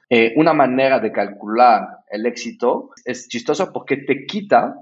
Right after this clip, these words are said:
tu mayor éxito de tu portafolio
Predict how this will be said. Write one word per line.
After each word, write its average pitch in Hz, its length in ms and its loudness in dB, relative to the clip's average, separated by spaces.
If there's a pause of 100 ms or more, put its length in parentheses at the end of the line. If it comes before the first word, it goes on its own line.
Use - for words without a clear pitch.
(100)
tu 131 100 -8
mayor 143 460 2
éxito 143 720 -6
de 113 80 -8
tu 123 100 -10
portafolio 107 680 -4